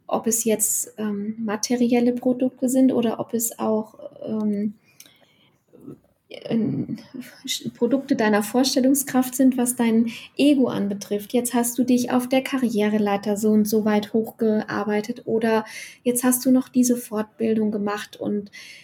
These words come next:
man kann das nicht loslassen oder man kann den anderen nicht loslassen, der doch so viel schon geschafft und angeschafft und erschaffen hat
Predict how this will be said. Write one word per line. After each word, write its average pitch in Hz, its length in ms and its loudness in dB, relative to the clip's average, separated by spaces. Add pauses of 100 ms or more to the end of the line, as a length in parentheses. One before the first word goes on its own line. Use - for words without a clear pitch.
(220)
man 226 200 2
kann 254 260 4
das 285 220 4
nicht 262 260 2
loslassen 202 760 -2 (380)
oder 220 220 0
man 220 220 2
kann 247 440 4
den 233 180 2
anderen 247 460 4
nicht 208 260 -6
loslassen, 214 600 -2
der 208 160 -2
doch 214 180 -6
so 247 640 2 (500)
viel 254 640 4 (220)
schon 233 580 2
geschafft - 640 -2
und 220 300 -4
angeschafft 240 800 0
und 208 500 -6
erschaffen 233 560 0
hat 226 220 -8